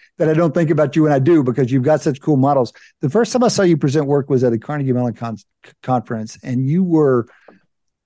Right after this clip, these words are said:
my memory, I could have this wrong, you were essentially modeling players, like, down to the fundamentals, like, like, parametric <laughs> models of players. And I wonder how that project has gone for you, because Djokovic was quoted as saying something going into that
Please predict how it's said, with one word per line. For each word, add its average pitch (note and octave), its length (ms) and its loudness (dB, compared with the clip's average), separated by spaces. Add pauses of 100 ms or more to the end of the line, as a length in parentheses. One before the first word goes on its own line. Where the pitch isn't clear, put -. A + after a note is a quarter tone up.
(100)
my D3+ 320 -2
memory, G#3+ 400 4
I - 60 2
could E3 100 -2
have E3+ 80 0
this D3+ 180 -4
wrong, C3+ 240 -4 (240)
you G#3 140 2
were C4 140 0
essentially F#3 580 0
modeling B2+ 760 0
players, B2+ 960 -4
like, A#2+ 240 -4
down E3+ 260 2
to E3 100 0
the B2 140 -2
fundamentals, A#2+ 920 -2
like, A#2 140 -14 (200)
like, D#3+ 380 -4
parametric F#3+ 600 0
<laughs> - 0 -
models D3+ 400 -2
of A#2 160 -2
players. C3 760 -2 (500)
And E3 160 0
I E3 60 2
wonder A3 400 2
how F3 240 0
that E3+ 240 0
project D#3 400 -2
has C3+ 180 -2
gone C3+ 300 0
for C#3+ 100 -4
you, C3 260 2 (200)
because D3 480 0 (420)
Djokovic G#3+ 500 0
was D3+ 140 2
quoted D3+ 340 0
as B2+ 160 2
saying C#3+ 280 2
something A#2+ 380 -2
going D3 260 2
into C#3 160 2
that A#2 320 -2